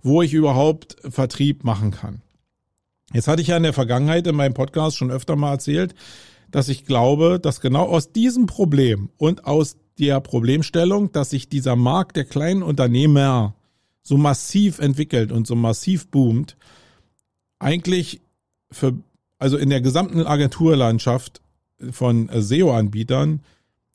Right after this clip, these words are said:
mehr Agenturen entstehen werden, die diese Low-Budget-Schiene fahren, weil es der einzige Weg ist, wirtschaftlich mit einer Agentur zu arbeiten. Und ich nehme jetzt mal alle raus, die sich durch Reputation oder Arbeiten an großen Unternehmen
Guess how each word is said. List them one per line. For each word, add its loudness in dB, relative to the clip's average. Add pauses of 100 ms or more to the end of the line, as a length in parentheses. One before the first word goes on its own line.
(280)
mehr 2
Agenturen 2
entstehen 0
werden, 2
die -2
diese 0
Low-Budget-Schiene -2
fahren, -2
weil 0
es -4
der -8
einzige -2
Weg -2
ist, -6 (100)
wirtschaftlich -4
mit -2
einer -4
Agentur -4
zu -8
arbeiten. -8 (380)
Und 0
ich 2
nehme 2
jetzt -2
mal 0
alle 0
raus, 0
die 0
sich -4
durch -2
Reputation 0 (180)
oder 0 (220)
Arbeiten -2
an -2
großen 0
Unternehmen -2